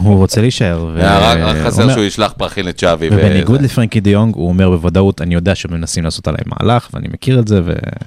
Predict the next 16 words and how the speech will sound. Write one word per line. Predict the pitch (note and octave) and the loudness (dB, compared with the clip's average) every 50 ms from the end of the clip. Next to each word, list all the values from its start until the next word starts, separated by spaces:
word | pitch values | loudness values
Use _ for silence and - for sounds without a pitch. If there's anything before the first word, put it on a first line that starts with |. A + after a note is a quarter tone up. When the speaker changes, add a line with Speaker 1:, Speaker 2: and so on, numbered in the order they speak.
| - _ _ - _ _ - _ _ - - - - - - _ _ _ _ _ _ _ _ _ _ _ _ - - | -18 _ _ -20 _ _ -20 _ _ -20 -20 -20 -20 -20 -20 _ _ _ _ _ _ _ _ _ _ _ _ -6 -4
Speaker 2:
אגב, | - B2 C3 A2 F#2 | -2 0 0 0 2
Speaker 1:
בניגוד | G2 F#2 F#2+ | 2 2 4
Speaker 2:
מלך, | G#2+ G2 | 2 2
Speaker 1:
לפרנקי | G2+ - - G2 G#2 G#2+ | 0 0 0 0 0 0
Speaker 2:
מלך | B2 - | 0 0
Speaker 1:
ששותק. | F#2+ - A2+ | 0 0 0
Speaker 2:
השערים | - - G#2 F#2 F2+ G2 G#2 | 0 0 0 0 0 -2 -6
שלנו | - - F#2+ E2+ E2 E2 D#2+ | -4 -4 -4 -2 -2 -4 -4
בעונה | D2+ D#2+ D#2+ E2 | -4 -4 -2 -2
האחרונה. | D#2 D2+ - D#2+ D2 D2 E2 G#2+ C3 C#3 - _ _ _ _ _ - - _ _ | -4 -6 -6 -6 -4 -4 -2 -4 -4 -6 -10 _ _ _ _ _ -20 -20 _ _
אוי, | - B2+ G3 F#3+ | -2 -2 0 0
ו-, | A#2+ F#2+ D2+ - | -2 -4 -4 -6
ושכחנו | D#2+ E2+ - - - E2+ F#2+ - - B2+ | -10 -12 -12 -12 -14 -14 -14 -8 -6 -6
עוד | B2+ - | -6 -4
חלוץ, | - - D3+ - G#4 E4+ - - - - _ _ _ _ _ _ - | -4 -4 -2 -2 -4 -4 -6 -10 -18 -20 _ _ _ _ _ _ -12
אובמיאנג. | D#2 D#2+ E2 D#2+ E2 F#2 C3 F#3 G4+ D#4 A3+ | -10 -6 -4 -2 -2 0 0 0 -2 -4 -6